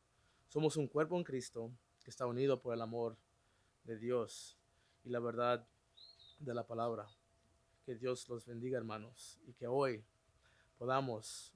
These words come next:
estar pronto para examinarnos y hacer esto. ¿Es un versículo corto? ¿Sí?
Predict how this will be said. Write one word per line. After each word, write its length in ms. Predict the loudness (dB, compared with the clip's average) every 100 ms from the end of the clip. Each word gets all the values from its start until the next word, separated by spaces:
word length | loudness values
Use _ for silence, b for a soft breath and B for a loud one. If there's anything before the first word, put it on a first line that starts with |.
| _
estar 300 | -12 -8 -8
pronto 480 | -4 -2 -2 -8 -18 _ _ _ _ _ _
para 140 | -10
examinarnos 1000 | -8 -10 -6 -2 -2 -2 -10 -14 -18 -20 _ _ _ _
y 60 |
hacer 260 | -8 -4 2
esto. 360 | 2 0 -14 -20 _ B B
¿Es 160 | -2
un 80 | 0
versículo 320 | 0 0 0
corto? 360 | 2 -2 -4 -14 _ _ _ _ _ _ _ _ _ _ _ _ _ _ _ _ _ _
¿Sí? 240 | -6 -6